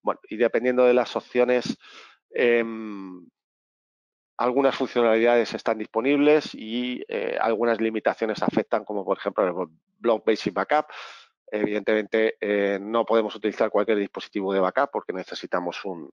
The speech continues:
un dispositivo, eh, Nestor Ones o Data Domain. Eh, no permite copia de objetos de momento, eh, no permite multi-streaming. Bueno,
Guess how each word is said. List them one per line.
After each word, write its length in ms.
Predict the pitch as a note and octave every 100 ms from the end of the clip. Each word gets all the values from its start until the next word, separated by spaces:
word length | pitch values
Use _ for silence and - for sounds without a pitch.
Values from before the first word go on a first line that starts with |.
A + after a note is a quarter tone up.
| -
un 140 | G#2
dispositivo, 920 | G2+ - F#2 - F#2+ F#2+ F2 E2+ E2+
eh, 340 | - - E2 D#2+
Nestor 340 | D#2+ - -
Ones 380 | A2+ D3 D#3+ - -
o 340 | F2 D#2+ D#2+
Data 220 | - - E2
Domain. 480 | G#2 D#3 E3 E3 - - - - - - _ -
Eh, 380 | A#2+ A2+ A2+ A2
no 420 | A2+ A2 A2 A#2
permite 420 | A2+ G#2 G#2+ G2
copia 280 | - F#2+ F#2
de 60 |
objetos 360 | F2+ - G#2+ F#2+
de 60 | F#2+
momento, 720 | G2+ C#3+ C#3 C#3 C3+ C3+ B2+ - - _
eh, 280 | - G2 G2
no 100 | A2
permite 380 | G#2+ G2+ G2 F#2
multi-streaming. 800 | F2+ - F2+ - C3+ C#3 C3+ A#2
Bueno, 160 | E2